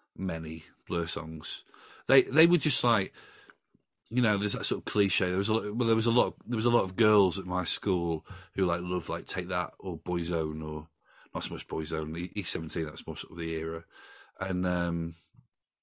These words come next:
and I was like that about Blur, you know, like, I was just nuts. Um, posters on my wall, you know,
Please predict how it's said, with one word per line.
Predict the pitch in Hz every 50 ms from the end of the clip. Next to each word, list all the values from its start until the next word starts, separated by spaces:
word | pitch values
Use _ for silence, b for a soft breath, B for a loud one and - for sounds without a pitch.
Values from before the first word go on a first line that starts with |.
| _ _ _ _ _ _ _ _ _ _ _ _ _ _ _ - -
and | 107 117
I | 127 139
was | 143 127 123
like | 120 92 104
that | 113 120 135
about | 117 98 85 - -
Blur, | 90 98 117 139 110 80 - - - - - 85
you | 92 92
know, | 87 82 82 87 95 104
like, | 101 95 90 -
I | 107
was | 101 104 101 -
just | - - 104 - - 101
nuts. | 107 120 135 - - - - - - - B B B B B B B B B B B -
Um, | 92 95 95 92 92 90 87 87 87 82 - _ _ _ _
posters | - 110 104 - - 98 95
on | 95 95
my | 92 90
wall, | 90 92 92 92 92 92 92 90 90 92 92 90 90 - _ _ _ -
you | 98 98
know, | 92 90 90 90 90 95 90